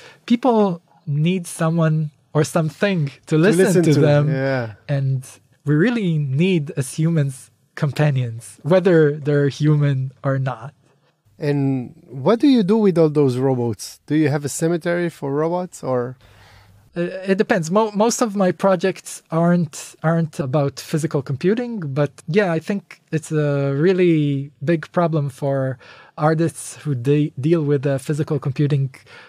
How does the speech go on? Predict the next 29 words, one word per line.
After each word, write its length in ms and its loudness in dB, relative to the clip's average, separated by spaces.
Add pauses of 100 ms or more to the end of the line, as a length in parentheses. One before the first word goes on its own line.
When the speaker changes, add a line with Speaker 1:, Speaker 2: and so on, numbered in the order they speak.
(240)
Speaker 1:
uh, 280 -4
both 520 0
to 280 2 (140)
keep 300 -2
the 180 0
works 580 -2 (340)
and 240 0
to 120 0
document 520 0
them 360 0 (260)
as 280 0
they 180 2
work. 560 0
You 220 -4
know, 260 2 (100)
i-, 160 2
if 300 -6
the 140 2
robot 480 2
is 160 -4
based 360 0
on 200 0
a 240 -4
certain 420 -2 (180)
operating 600 2
system, 760 -2
operating 480 0
system 340 -2
of, 280 -4